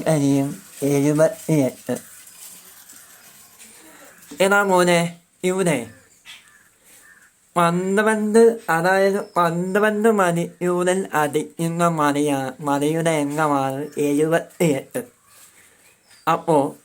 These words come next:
ഇരുപത്തിനാല് മണിക്കൂറിൽ അടിക്കുന്ന മണി എത്ര? പന്ത്രണ്ട് മണിക്കൂറിൽ എഴുപത്തിയെട്ട് ആണെങ്കിൽ ഇരുപത്തിനാല് മണിക്കൂറിൽ എത്ര?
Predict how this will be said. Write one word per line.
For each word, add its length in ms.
ഇരുപത്തിനാല് 920
മണിക്കൂറിൽ 720
അടിക്കുന്ന 480
മണി 280
എത്ര? 500
പന്ത്രണ്ട് 680
മണിക്കൂറിൽ 680
എഴുപത്തിയെട്ട് 1000
ആണെങ്കിൽ 600
ഇരുപത്തിനാല് 840
മണിക്കൂറിൽ 560
എത്ര? 580